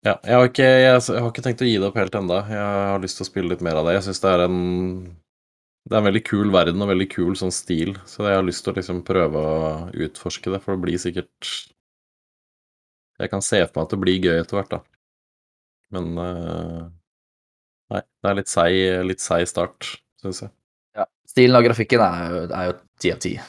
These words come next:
Speaker 2: men,
Speaker 1: Mm.
Speaker 2: eh, jeg har kommet til et sånt sted hvor jeg må forbi, eh, hvor liksom det er to store fiender som står og koper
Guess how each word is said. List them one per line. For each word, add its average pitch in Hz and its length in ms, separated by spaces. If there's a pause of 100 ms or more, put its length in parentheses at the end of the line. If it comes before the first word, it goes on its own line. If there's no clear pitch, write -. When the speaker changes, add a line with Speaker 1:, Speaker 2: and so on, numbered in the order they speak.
(140)
Speaker 2:
men, 92 180
Speaker 1:
Mm. 92 80
Speaker 2:
eh, - 960 (1400)
jeg 92 80
har 101 80
kommet 95 240
til 110 80
et 104 80
sånt 98 80
sted 90 240
hvor 92 220 (500)
jeg 95 160
må 98 440 (160)
forbi, 104 560 (1400)
eh, 95 400
hvor 92 180
liksom 95 220
det 92 100
er 98 300 (260)
to 107 320
store 95 400
fiender 92 480
som 98 260
står 90 380
og 90 320
koper 117 480